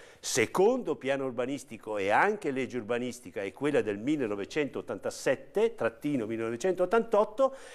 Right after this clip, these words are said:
e in tempi, se vogliamo dire, a distanza di vent'anni più recenti, duemilaotto, c'è stato il terzo,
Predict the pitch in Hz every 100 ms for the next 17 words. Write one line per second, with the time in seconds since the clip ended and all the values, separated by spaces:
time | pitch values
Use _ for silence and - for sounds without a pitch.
0 | - 226 254 214 160 180 170 226 208 135
1 | - 113 95 - - - - 139 143 147
2 | 151 180 127 113 113 - 185 - 123 120
3 | 123 135 - 127 101 117 151 196 - 151
4 | 131 143 - 123 110 165 139 131 135 160
5 | 190 92 - - 185 214 - - - 147
6 | 196 170 - 87 - 123 151